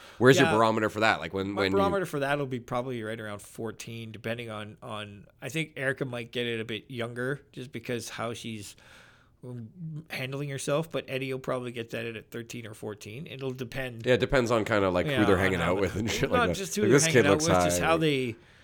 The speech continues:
Speaker 2: how their temperament comes and,
Speaker 1: Mm.
Speaker 2: like, what they can accept for knowledge. You know what I mean?
Speaker 1: Well, no, I get that because some kids struggle more with, like, the changes in their life and they might be more susceptible to, like, "Ooh, an escape," or, like, something that's, like, a,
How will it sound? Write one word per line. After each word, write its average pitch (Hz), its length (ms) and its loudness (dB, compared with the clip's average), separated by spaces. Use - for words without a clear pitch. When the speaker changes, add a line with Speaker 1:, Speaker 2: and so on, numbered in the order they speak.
Speaker 2:
how 143 160 0
their 135 100 0
temperament 120 520 -6
comes 107 580 -10
and, 101 240 -8
Speaker 1:
Mm. 87 60 -8
Speaker 2:
like, 104 400 -10
what 127 160 -4
they 123 120 -6
can 110 160 -10
accept - 720 -10
for 110 140 -10
knowledge. 113 580 -10
You 127 140 -14
know 123 60 -14
what 120 100 -16
I 120 40 -14
mean? 120 300 -12
Speaker 1:
Well, 170 140 4
no, 175 180 8
I 143 80 10
get 120 200 4
that 120 100 6
because 113 220 0
some 127 180 2
kids 117 420 2
struggle 101 360 4
more 92 180 4
with, 95 160 2
like, 87 160 -2
the 90 80 -4
changes 90 380 -2
in 87 100 0
their 87 100 2
life 87 200 4
and 92 80 -4
they 87 40 2
might 85 200 2
be 85 80 -4
more 85 180 0
susceptible 85 540 -2
to, 82 60 -4
like, 87 240 -2
"Ooh, 170 180 8
an 107 100 4
escape," 131 480 2
or, 90 160 0
like, 92 300 2
something 110 260 0
that's, 101 240 2
like, 101 180 2
a, 98 120 -4